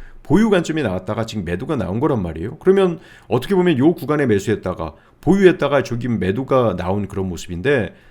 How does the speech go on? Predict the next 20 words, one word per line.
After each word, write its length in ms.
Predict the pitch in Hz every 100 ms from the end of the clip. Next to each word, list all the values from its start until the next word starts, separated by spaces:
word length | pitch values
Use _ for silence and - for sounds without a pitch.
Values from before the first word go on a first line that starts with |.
| _
장기, 380 | - - 151 202
중기적인 520 | - 151 208 247 220
관점에서는 540 | 214 180 170 160 151 139
나빠 240 | 87 -
보이지 280 | 123 120 117
않아서 420 | 90 87 87 120
지금의 540 | - 160 165 185 165 135
이 60 |
제약주와 560 | 120 101 110 110 117 120
우리나라 420 | 98 113 113 110
시장의 360 | 104 101 107 98
조정이 460 | 107 107 113 101
준 200 | 92 117
것이 560 | 120 98 - 165 92 -
과연 500 | 113 139 151 143 123
이 140 | 117
돌아온 380 | 113 131 143 135
황제 200 | 135 135
삼성전자라든지 960 | 127 165 160 160 147 131 127 113 117 117
하이닉스의 920 | 117 156 151 127 - 127 135 131 135